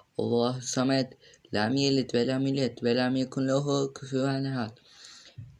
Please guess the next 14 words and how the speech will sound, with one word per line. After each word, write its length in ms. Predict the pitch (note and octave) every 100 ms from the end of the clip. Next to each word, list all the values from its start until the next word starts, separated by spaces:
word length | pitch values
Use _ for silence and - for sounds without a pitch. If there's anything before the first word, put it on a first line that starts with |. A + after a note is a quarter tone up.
| -
Başta, 680 | D3 - - E3 D#3+ D#3+ - - - - -
e, 60 | - - - - -
Hazreti 460 | D3+ C#3+ D#3 D#3
Adem 460 | D3 D3 D3+ D3 D3
ve 60 | D3
Hazreti, 640 | C#3+ C#3 C#3 C3+ C#3+ -
Hazreti 600 | - C3 C3+ C#3 C#3+ C#3+
Adem 320 | C#3+ C#3+ C#3+
babamız, 440 | C#3 C3+ C3+ C3 C3+
Hazreti 360 | C3 C3 C3
Havva, 500 | C3+ C3 B2+ C3 C3+ - - -
Havva 420 | - C3 C3 C#3
annemizden 640 | C#3 C#3 C#3 C3+ C3+ C3 C3
başlayarak 600 | C3+ - C#3 C3+ A#2+ -